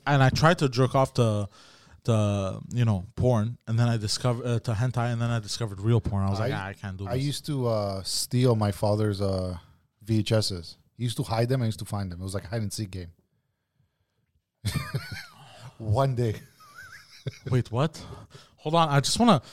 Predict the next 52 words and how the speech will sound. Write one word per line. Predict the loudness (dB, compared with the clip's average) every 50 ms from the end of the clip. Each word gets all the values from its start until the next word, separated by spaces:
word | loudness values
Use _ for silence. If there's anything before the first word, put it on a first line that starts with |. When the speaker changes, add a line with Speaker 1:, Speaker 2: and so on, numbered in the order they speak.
| -20 -20 _ -10 _
Speaker 1:
uh, | 2 4 6 6 6 6 4 2 0 -2 -6 -12 -18 -20 -20 _ _ _ _ _ _ _ _ -16 _ -6
Shower | -2 2 6 8 10 10 10
head, | 8 6 4
jeez, | 2 0 2 4
how | 4 2
b-, | 2 2 0 -4 -4 -4 -8 -8 _ -2
it's | 0 0 -2 -2 0
not | 4 4 4
about | 6 6 4 4 4
the | 2
size | -2 2 6 8 8 8 8 6
of | 6
the | 6 6
mess. | 6 8 8 8 8 6
Speaker 2:
The | 4
smell. | 2 0 2 4 4 4 4 2 -2 -8 -16 -20 -20 _ _ _
Speaker 1:
It | 0 2 4 6
was | 6 6 6
the | 8 6
Speaker 2:
<laughs> | 6 6 6
Speaker 1:
smell, | 8 10 12 12 12 12 10 10
and | 10 10 10
it, | 10 10
Speaker 2:
What's | 8 6 8
Speaker 1:
it | 8 10 10
was, | 10 8 8 8
Speaker 2:
that? | 6
Speaker 1:
it's | 6 6 4 0
jizz, | 4 8 8 10 10 8 6
so | 4 6 8
Speaker 2:
You're | 10 10
Speaker 1:
you | 10 10
gotta | 10 8 8 8 8
Speaker 2:
so | 6 6 6
Speaker 1:
clean | 6 6 8
it | 8 10
up. | 10 10 8 8
Speaker 2:
acidic. | 6 2 -2 -4 -12 -16 -16 -18 -16 -12
If | -8 -2 2
you | 4 6
don't | 6 6 4
take | 2 2 4
it | 4 4
out, | 4 4 4
it's | 2 0
gonna | 0 0 0
leave | 0 -2
stains | -2 0 2 2 2 2 2
in | 2
the | 0 2
bathtub. | 2 2 2 2
Speaker 1:
Exactly. | 2 4 6 6 6 6 6 2 -2 -6 -6 -6 -8 -10